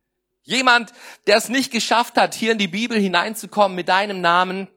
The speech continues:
Jemand, der trotzdem Reich Gottes lebt. Und wir wollen alle Reich Gottes leben. Das ist, das ist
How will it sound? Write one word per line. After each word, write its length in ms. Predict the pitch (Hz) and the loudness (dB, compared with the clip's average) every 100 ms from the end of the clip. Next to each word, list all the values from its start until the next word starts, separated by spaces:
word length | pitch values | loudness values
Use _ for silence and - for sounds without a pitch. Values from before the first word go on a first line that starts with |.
| _ _ _ _ - - | _ _ _ _ -20 -4
Jemand, 480 | 180 220 208 202 - - - - - | -2 2 2 0 -10 -20 -20 -14 -2
der 160 | 175 - | -2 0
trotzdem 500 | 202 226 - 220 190 | 0 0 -2 -6 -4
Reich 400 | 160 180 202 - | -2 -2 -2 -4
Gottes 460 | 165 - 160 - | -6 -6 -14 -12
lebt. 540 | 170 139 98 - - - _ _ - - - | -10 -10 -12 -20 -20 -20 _ _ -20 -20 -6
Und 320 | - 214 - - _ - | 0 0 -2 -20 _ -2
wir 200 | 208 226 | 0 2
wollen 220 | 247 240 | 2 2
alle 280 | 233 240 214 | 2 2 2
Reich 260 | 226 220 | 0 -2
Gottes 340 | 233 254 233 220 | -6 -6 -8 -8
leben. 300 | 185 135 143 | -8 -4 -2
Das 140 | 214 | -2
ist, 240 | 214 - - - - | -2 -10 -16 -10 -4
das 160 | 208 | -2
ist 240 | 226 - | -2 -6